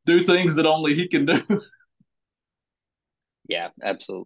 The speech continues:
Speaker 2: absolutely. I mean, just, you have to be a hundred percent perfect in, in everything that you do if you're gonna beat this team. And, you know, we could talk about all the storylines going in, right? Mahomes'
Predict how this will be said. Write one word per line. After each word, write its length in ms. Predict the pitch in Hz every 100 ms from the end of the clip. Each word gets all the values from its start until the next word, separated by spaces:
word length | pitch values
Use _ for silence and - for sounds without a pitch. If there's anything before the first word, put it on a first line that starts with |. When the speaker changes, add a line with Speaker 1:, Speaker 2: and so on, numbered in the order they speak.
| -
Speaker 2:
absolutely. 600 | 110 98 - 90 92 92
I 60 | 98
mean, 280 | 95 90 85
just, 360 | 95 - - - _
you 280 | 71 110 98
have 200 | 95 -
to 60 |
be 120 | 90
a 80 | 90
hundred 300 | 85 92 90
percent 340 | 92 - - -
perfect 340 | - - - - -
in, 140 | 92 -
in 140 | 104
everything 560 | 95 101 101 98 98 92
that 160 | 87
you 120 | 87 85
do 180 | 85
if 80 | 85 -
you're 100 | 87
gonna 180 | 82 85
beat 160 | 90 -
this 160 | 85 -
team. 360 | - 90 90 90 _ -
And, 460 | 90 90 90 87 - _
you 80 | 90
know, 100 | 85
we 120 | 92
could 160 | - 90 _ _ _ _ _ _ - _ _ _ -
talk 160 | 113
about 160 | 107 104
all 100 | 110
the 60 |
storylines 440 | 107 107 104 98 95
going 200 | 90 95
in, 200 | 101 98
right? 300 | 95 95 -
Mahomes' 460 | 95 98 101 92